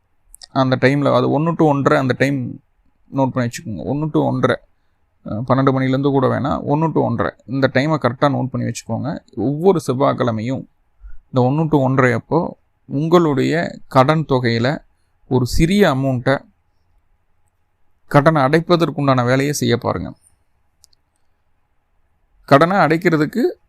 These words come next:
செவ்வாய்க்கிழமை ஒண்ணு to ஒன்றரை சூஸ் பண்ணிக்கோங்க. ஒரு சின்ன அமௌண்ட்டா இருந்தா கூட பரவாயில்ல, இது இன்னைக்கு சொல்லு-, செலுத்துங்க. அதே போல இந்த டைம்ல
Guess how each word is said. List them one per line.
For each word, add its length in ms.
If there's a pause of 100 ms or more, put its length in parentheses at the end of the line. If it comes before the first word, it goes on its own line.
(200)
செவ்வாய்க்கிழமை 600
ஒண்ணு 300
to 120
ஒன்றரை 360 (260)
சூஸ் 180
பண்ணிக்கோங்க. 420 (420)
ஒரு 140
சின்ன 340
அமௌண்ட்டா 340
இருந்தா 240
கூட 240
பரவாயில்ல, 420
இது 160
இன்னைக்கு 300
சொல்லு-, 340
செலுத்துங்க. 360 (1160)
அதே 180
போல 180
இந்த 260
டைம்ல 480